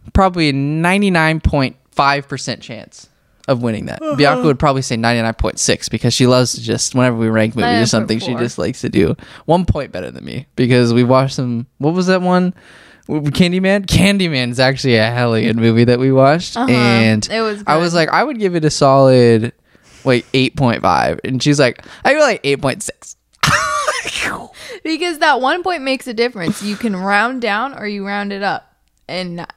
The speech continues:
Speaker 2: eight point six
Speaker 1: Whole
Speaker 2: is
Speaker 1: numbers.
Speaker 2: rounded up to a nine.
Speaker 1: Huh?
Speaker 2: And,
Speaker 1: What are you
Speaker 2: like,
Speaker 1: talking about?
Speaker 2: I would say eight point four. Technically, it technically gets rounded up to a nine, but it can still go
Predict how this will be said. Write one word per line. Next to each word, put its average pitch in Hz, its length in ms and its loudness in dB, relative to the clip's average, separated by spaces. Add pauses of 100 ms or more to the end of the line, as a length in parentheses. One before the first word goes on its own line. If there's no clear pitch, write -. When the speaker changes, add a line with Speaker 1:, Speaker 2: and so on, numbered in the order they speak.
Speaker 2:
eight 208 260 -6
point - 20 -12
six - 100 -6
Speaker 1:
Whole 202 180 4
Speaker 2:
is 190 60 0
Speaker 1:
numbers. 190 640 -2
Speaker 2:
rounded 208 520 -8
up 175 220 -8 (280)
to 202 220 -8
a 190 60 -8
nine. 180 400 -8 (2000)
Speaker 1:
Huh? 233 240 2 (1000)
Speaker 2:
And, 233 160 0
Speaker 1:
What 240 80 4
are - 20 6
you 285 60 6
Speaker 2:
like, - 60 -4
Speaker 1:
talking 262 220 2
about? 113 160 0
Speaker 2:
I 220 140 0
would 240 160 -8
say 269 160 -4
eight 226 200 -6
point 240 260 -12
four. 220 260 -6
Technically, 269 920 -6
it 208 280 -8
technically 202 600 -6
gets 180 220 -10
rounded 180 260 -6
up 170 100 -12
to 196 80 -10
a 180 60 -8
nine, 175 280 -6
but 180 200 -2
it 175 140 -8
can 185 180 -6
still 196 460 -4
go 175 340 -6